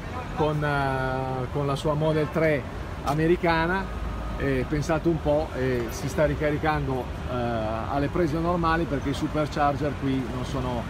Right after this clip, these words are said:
abilitati al, al, al modello americano.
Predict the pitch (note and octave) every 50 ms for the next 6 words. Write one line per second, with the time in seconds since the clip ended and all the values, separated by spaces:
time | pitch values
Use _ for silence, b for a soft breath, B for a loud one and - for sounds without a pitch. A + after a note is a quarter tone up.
0 | - - - - A#2 B2 C3 C3 C3+ B2+ - C#3 C3 C3 - C#3 C3+ B2 A#2+ A#2
1 | A#2 A2+ A2+ G#2 F2 A#2+ A#2+ A2+ A2+ A2 G#2+ G#2+ - - - - - A2+ A2+ A#2+
2 | B2+ B2 A#2 A#2 A2+ A2+ A2+ A2+ - - - - - - A2+ A#2 B2 A#2+ A2 A2
3 | - A2 G2+ F#2+ F#2 G2